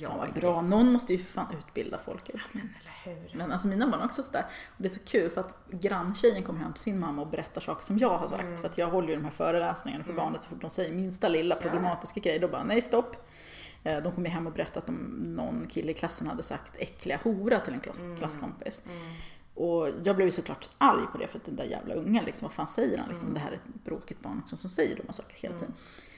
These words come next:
Speaker 1: Så att, men då vill ju jag så här förklara för dem att det är också en så här svår grej, precis som kuksugare.
Speaker 2: Ja, ja.
Speaker 1: Det är så här, ett, det är inget fel att vara en hora.
Speaker 2: Nej.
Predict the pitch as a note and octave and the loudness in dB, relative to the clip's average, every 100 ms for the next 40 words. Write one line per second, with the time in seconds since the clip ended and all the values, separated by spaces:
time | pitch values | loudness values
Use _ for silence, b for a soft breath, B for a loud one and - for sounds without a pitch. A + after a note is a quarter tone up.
0 | B B - F#3 - F#3 G#3+ C4+ C4+ E3+ | B B -4 -2 0 2 4 6 6 6
1 | D3+ - - - E4+ C4+ - - C3+ D#3 | 4 -4 -4 0 2 2 -2 -4 -4 -4
2 | - - F#3+ A3 D#4+ E4 F4 G3+ G3 - | -6 -6 0 6 6 4 2 2 2 2
3 | E3+ D3+ - - - - F#3+ G3+ F#3 - | 4 4 2 -2 -2 0 2 2 0 -2
4 | - E3 C#3+ F3 F#3 G3 - F3 F3+ F3 | -2 -4 -2 -4 -2 -4 -6 0 2 2
5 | - - - - C4 - C#3+ C#3+ D3+ F3+ | 0 -2 -2 0 2 2 0 -2 -2 -2
6 | G3+ D4 B3 - - F3+ D#3+ D#3 | 0 0 -2 -10 -16 -10 -8 -8